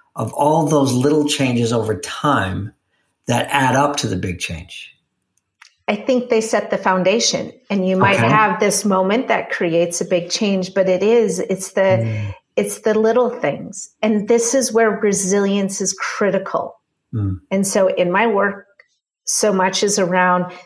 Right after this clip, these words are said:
Speaker 2: building that foundation around purpose, because if we don't know what drives us and why we're showing up in the world,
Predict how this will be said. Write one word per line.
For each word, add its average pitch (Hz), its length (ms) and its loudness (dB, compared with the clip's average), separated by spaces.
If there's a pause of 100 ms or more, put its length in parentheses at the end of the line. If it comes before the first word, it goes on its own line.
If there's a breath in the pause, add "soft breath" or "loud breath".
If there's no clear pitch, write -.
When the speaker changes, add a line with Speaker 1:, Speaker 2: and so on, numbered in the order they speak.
(140 loud breath)
Speaker 2:
building 190 380 2
that 202 200 2
foundation 180 540 0
around 170 340 -2
purpose, 208 480 -2
because 175 380 -4
if 175 160 -4
we 180 80 0
don't 202 220 -2
know 208 100 0
what 175 180 2
drives 180 400 2
us 170 220 -2
and 180 140 -2
why 170 180 4
we're 170 120 2
showing 170 380 -2
up 170 180 -2
in 175 80 -6
the 170 80 -6
world, 165 400 0